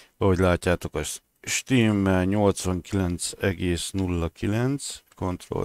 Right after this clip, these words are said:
C, rotate az is nulla, így, ide, Ctrl V-zzük, jó. A, a, a, a, a,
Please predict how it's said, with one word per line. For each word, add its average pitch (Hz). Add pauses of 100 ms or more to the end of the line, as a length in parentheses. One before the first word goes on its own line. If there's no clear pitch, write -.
C, - (800)
rotate 92
az 110
is 98
nulla, 87 (1040)
így, 92 (1800)
ide, 85 (160)
Ctrl 92
V-zzük, 87 (180)
jó. 90 (1400)
A, - (400)
a, -
a, -
a, - (180)
a, -